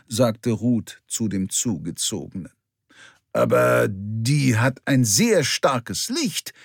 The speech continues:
entgegnete Seitz und tippte gegen die moderne Stirnlampe.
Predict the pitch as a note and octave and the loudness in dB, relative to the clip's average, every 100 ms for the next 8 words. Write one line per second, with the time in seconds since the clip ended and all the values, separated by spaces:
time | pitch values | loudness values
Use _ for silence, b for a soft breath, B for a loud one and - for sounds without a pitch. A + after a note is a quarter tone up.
0 | - D3 A#2 C#3 C3+ - G#2+ G2+ F#2 A#2+ | -4 -2 2 2 2 2 -2 -2 -2 -2
1 | G#2 - - A#2+ A2 - A2+ - A#2+ G2+ | -2 -4 -4 -4 -4 -4 -4 -2 -2 -2
2 | b - B2+ G#2+ G#2+ A2+ A2+ A2+ C#3 A#2+ | b -2 2 4 4 4 4 4 2 2
3 | G2+ F#2 - - A#2+ G2 F#2+ G2 G#2+ A#2 | 0 -4 -6 -4 -2 -2 -4 -6 -10 -14